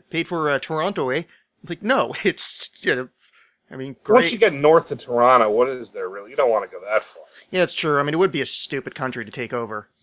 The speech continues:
Speaker 2: Cold and moose.
Speaker 1: Yeah. Well,
Speaker 2: That's all.
Speaker 1: if you're into hockey, so I guess maybe the Russia
Speaker 2: That's
Speaker 1: could take them over.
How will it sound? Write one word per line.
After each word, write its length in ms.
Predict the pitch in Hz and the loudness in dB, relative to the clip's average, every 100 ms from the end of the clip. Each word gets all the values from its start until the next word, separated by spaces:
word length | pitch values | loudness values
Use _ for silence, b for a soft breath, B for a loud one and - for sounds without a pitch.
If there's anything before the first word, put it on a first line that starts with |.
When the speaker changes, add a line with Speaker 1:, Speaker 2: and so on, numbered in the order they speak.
| - - _ - | -20 -20 _ -14
Speaker 2:
Cold 380 | - 143 160 143 | 6 8 10 8
and 140 | 110 | 4
moose. 580 | 113 139 120 - - - _ _ _ - | 4 4 2 -6 -8 -12 _ _ _ -10
Speaker 1:
Yeah. 380 | 139 135 127 120 _ _ | -4 -2 -2 -6 _ _
Well, 320 | - 285 254 - | -4 0 0 -4
Speaker 2:
That's 160 | - | -10
all. 180 | - - _ _ _ | -10 -12 _ _ _
Speaker 1:
if 140 | 185 | -4
you're 100 | 226 | -2
into 140 | 285 - | -4 -6
hockey, 420 | - 170 - 110 | 0 0 0 -10
so 200 | 113 143 | -6 -4
I 60 | 139 | -4
guess 180 | - - | -4 -6
maybe 180 | 180 | -6
the 60 | 135 | -6
Russia 380 | 104 117 131 170 | -8 -6 0 0
Speaker 2:
That's 100 | - | 0
Speaker 1:
could 100 | 143 | -6
take 160 | 117 | -8
them 160 | 117 113 | -10 -10
over. 280 | 113 127 | -8 -10